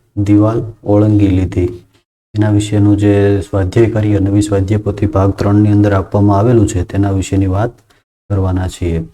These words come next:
અને એ આખું સ્વાધ્યાય સમજીને એને આપણે લખીશું. બરાબર છે? તો પ્રશ્ન એકથી શરૂઆત કરીએ. પ્રશ્ન એક છે, નીચેના પ્રશ્નનો જવાબ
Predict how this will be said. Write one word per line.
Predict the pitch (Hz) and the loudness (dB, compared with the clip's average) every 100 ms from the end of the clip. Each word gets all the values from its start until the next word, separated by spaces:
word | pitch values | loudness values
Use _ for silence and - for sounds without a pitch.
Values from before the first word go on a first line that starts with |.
| _ _ _ | _ _ _
અને | 98 95 95 | -4 -2 -2
એ | 90 113 107 | -4 -6 -4
આખું | 92 - 104 | -4 -4 -2
સ્વાધ્યાય | 101 92 101 | 0 0 -2
સમજીને | 98 113 120 104 92 92 | 0 2 2 2 2 0
એને | 95 127 - - | -2 -2 -8 -6
આપણે | 90 - 143 - - | -4 -2 -4 -6 -2
લખીશું. | 95 - 87 - 82 80 _ _ _ _ _ _ | -2 -2 -6 -4 -8 -10 _ _ _ _ _ _
બરાબર | 101 107 120 | -4 -4 -4
છે? | - 156 - _ _ _ _ _ _ | -8 -12 -14 _ _ _ _ _ _
તો | - 98 98 98 98 98 95 _ _ _ _ _ _ _ _ _ _ _ - | -2 0 2 2 0 -2 -6 _ _ _ _ _ _ _ _ _ _ _ -6
પ્રશ્ન | 104 - | -4 0
એકથી | 110 117 110 - | 0 0 0 -4
શરૂઆત | - 107 107 104 | -2 -2 -2 -2
કરીએ. | 101 98 123 160 - _ _ _ _ _ _ _ | 0 0 0 -4 -12 _ _ _ _ _ _ _
પ્રશ્ન | 104 104 | -6 -2
એક | 110 104 127 - | -4 0 0 -2
છે, | - 107 107 | -6 -2 -2
નીચેના | 107 101 120 123 | -2 -2 -2 -2
પ્રશ્નનો | 117 101 - 104 | -2 -4 0 0
જવાબ | 101 90 95 123 | 0 -2 -2 -4